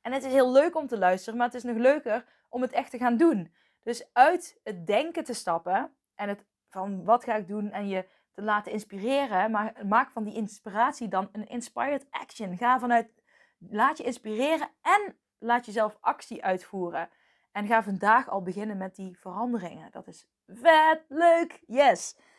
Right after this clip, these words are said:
Oké. Dus definitie punt één.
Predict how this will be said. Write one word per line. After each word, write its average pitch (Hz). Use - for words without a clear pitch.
Oké. 208
Dus 208
definitie 208
punt 233
één. 175